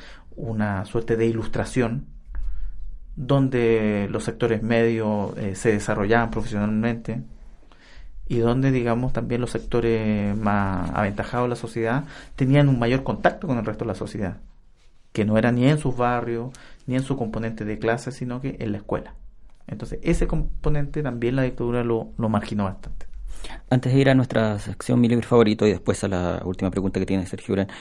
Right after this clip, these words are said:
Speaker 2: eh, te realizo la siguiente consulta.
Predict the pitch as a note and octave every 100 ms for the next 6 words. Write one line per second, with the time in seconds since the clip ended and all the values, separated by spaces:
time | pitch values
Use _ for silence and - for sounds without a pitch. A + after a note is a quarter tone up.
0 | - - - A#2 G#2 G2 G2 F#2+ - G2
1 | G2 G2 G#2 - A2 E2+ - F#2 F2 E2+
2 | E2+ F2 A2+ - A2+ - C#3+ C3